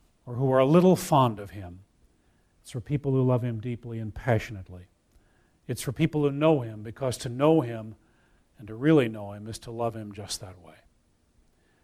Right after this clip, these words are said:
You know, there are foolish Christians who think that somehow it's wrong to study and think about heaven and to long to be there.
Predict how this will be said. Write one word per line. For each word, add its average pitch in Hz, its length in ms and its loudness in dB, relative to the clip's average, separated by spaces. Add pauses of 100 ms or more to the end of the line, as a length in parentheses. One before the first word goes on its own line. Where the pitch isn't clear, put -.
(220)
You 131 60 -10
know, 131 60 0
there 135 120 6
are 127 60 2
foolish 156 380 2
Christians 135 380 -2
who 127 80 -4
think 143 240 -4
that 131 120 -4
somehow 127 600 0
it's - 180 -12
wrong 135 340 2
to 117 60 -10
study 120 360 -2
and 117 140 -8
think 135 180 -8
about 117 240 -2
heaven 123 280 -4
and 110 100 -8
to 110 60 -8
long 127 380 0
to 107 60 -6
be 127 180 -2
there. 113 280 0